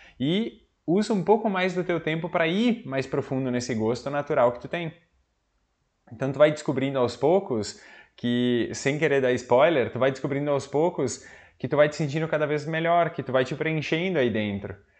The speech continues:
que tu vai trazendo pra fora um pouco mais da tua identidade, porque tu tá passeando, tá transitando em ambientes que tu te sente afim, que tu te sente com,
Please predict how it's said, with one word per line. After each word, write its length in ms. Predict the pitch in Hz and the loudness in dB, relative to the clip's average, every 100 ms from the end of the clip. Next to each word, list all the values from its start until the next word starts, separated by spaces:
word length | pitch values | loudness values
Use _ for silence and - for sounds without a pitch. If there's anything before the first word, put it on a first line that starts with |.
| _ | _
que 80 | - | -10
tu 80 | 104 | 0
vai 120 | 123 | 0
trazendo 840 | 131 - 143 143 127 147 190 190 | 0 -2 0 0 0 0 2 0
pra 180 | - 135 | 2 0
fora 340 | - 120 123 127 | 2 6 8 6
um 80 | |
pouco 200 | 120 127 | 2 -2
mais 180 | 123 120 | 0 0
da 80 | 117 | -2
tua 100 | 120 | -2
identidade, 640 | 117 117 117 110 98 101 | -2 -4 -4 0 0 0
porque 260 | 104 101 - | -6 -6 -6
tu 120 | - | 0
tá 540 | 139 139 151 - - - | 4 4 4 -4 -14 -2
passeando, 720 | 143 143 - 143 135 160 151 | -2 -2 -2 0 2 2 0
tá 140 | 143 | 0
transitando 720 | 135 156 156 139 135 139 151 175 | 0 -2 -4 -4 -2 -2 -2 -4
em 120 | 165 | -4
ambientes 480 | 151 135 123 131 - | -4 -4 -4 -4 -10
que 100 | 131 | -12
tu 140 | 139 | -12
te 80 | - | -8
sente 280 | 139 135 151 | -8 -4 -4
afim, 400 | 147 160 156 156 _ _ _ | -4 -6 -8 -10 _ _ _
que 120 | 110 | -8
tu 120 | 123 | -6
te 60 | - | -4
sente 320 | 139 147 165 | -4 -2 -4
com, 640 | 165 160 156 143 139 123 | -4 -2 -2 -2 -2 -4